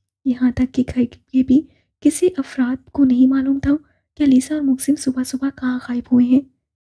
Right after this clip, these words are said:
कहाँ चले गए हैं ये दोनों सुबह सुबह। कम से कम इतला ही देकर चले जाते। बीजान इफ्रा और जासिर की तरफ देखती हुई बोली, "पता नहीं बीजान, शायद भाभी की तबीयत ठीक ना हो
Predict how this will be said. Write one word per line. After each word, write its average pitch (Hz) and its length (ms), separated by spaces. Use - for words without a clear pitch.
कहाँ 277 280
चले 220 340
गए 220 160
हैं 226 160
ये 247 140
दोनों 247 260
सुबह 247 300
सुबह। 254 340
कम 233 160
से 226 200
कम 240 400
इतला 226 280
ही 262 160
देकर 277 280
चले 262 240
जाते। 262 280
बीजान 320 460
इफ्रा 262 260
और 285 60
जासिर 254 440
की 262 120
तरफ 254 260
देखती 254 260
हुई 254 120
बोली, 254 300
"पता 269 220
नहीं 285 300
बीजान, 294 440
शायद 392 280
भाभी 285 240
की 359 120
तबीयत 262 340
ठीक - 240
ना 247 60
हो 269 240